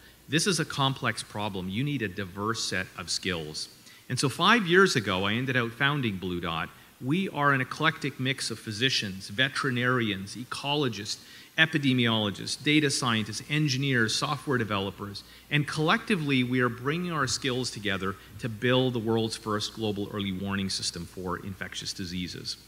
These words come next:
We are working with governments, with businesses, with frontline healthcare workers,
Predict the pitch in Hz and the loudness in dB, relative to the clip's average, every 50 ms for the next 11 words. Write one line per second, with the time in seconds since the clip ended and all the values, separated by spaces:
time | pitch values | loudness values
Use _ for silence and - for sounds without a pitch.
0 | - - - - - - - - - - - - - _ - - - - - - | -20 -20 -20 -20 -20 -20 -20 -20 -20 -20 -20 -20 -16 _ -14 -14 -14 -16 -18 -18
1 | - - - - - 127 143 165 - 127 135 135 131 120 127 131 131 - - 127 | -18 -18 -12 0 6 10 10 10 10 8 8 8 8 8 8 6 4 4 4 4
2 | 117 107 104 98 - - 139 170 175 185 185 185 180 - - - - 113 101 - | 4 4 2 2 4 6 6 6 6 6 4 4 2 2 0 0 0 -2 -4 0
3 | - - 170 175 160 175 170 151 - - 170 165 165 160 160 160 143 - 113 107 | 4 6 6 6 6 4 2 2 2 4 4 4 4 4 2 2 0 -2 -4 -6
4 | - - 143 139 135 143 143 131 135 127 120 120 143 139 143 - - - 143 135 | -4 -2 0 0 0 2 2 2 2 2 2 0 0 -2 -2 -4 -2 0 0 0
5 | 127 123 131 131 127 - 135 131 127 - | 0 0 -2 -2 -2 -2 -2 -2 -4 -6